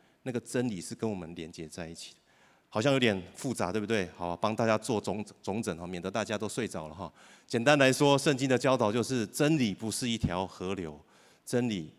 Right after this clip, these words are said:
是一块磐石。那我念这段经文给大家听哈，在申命记第三十二篇的第四节，神很直白、直指核心的告诉我，告诉我们什么是真理。他是磐石，他的作为完全，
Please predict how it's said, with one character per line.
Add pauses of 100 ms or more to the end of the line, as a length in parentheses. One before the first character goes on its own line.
是
一
块
磐
石。 (760)
那
我
念
这
段
经
文
给
大
家
听
哈，
在
申
命
记
第
三
十
二
篇
的
第
四
节， (300)
神 (140)
很
直
白、 (240)
直
指
核
心
的
告
诉
我， (300)
告
诉
我
们
什
么
是
真
理。 (720)
他
是
磐
石， (240)
他
的
作
为
完
全，